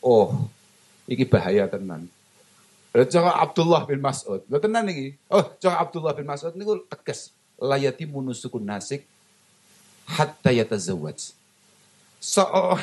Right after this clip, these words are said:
lho tenan iki kelas wali ya gak ngatasi lho, Pak. Ya Allah, tenan iki lho. Lah piye wong sekelas Mbah Wali Junaid?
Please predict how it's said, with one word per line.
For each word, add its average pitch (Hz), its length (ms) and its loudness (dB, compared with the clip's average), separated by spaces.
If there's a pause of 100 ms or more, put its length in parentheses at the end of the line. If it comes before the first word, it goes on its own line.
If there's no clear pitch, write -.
lho 117 160 -2
tenan 175 480 0
iki 208 240 -2
kelas 202 260 -2
wali 196 480 2
ya 247 80 4
gak 180 200 -2
ngatasi 175 360 -4
lho, 135 140 0
Pak. 127 100 -6
Ya 123 220 0
Allah, 131 320 -2
tenan 175 320 -2
iki 135 160 -2
lho. - 40 2 (320)
Lah 247 160 -4
piye 277 240 -4
wong 214 160 2
sekelas 160 320 -6
Mbah 143 160 2
Wali 156 240 0
Junaid? 151 320 -4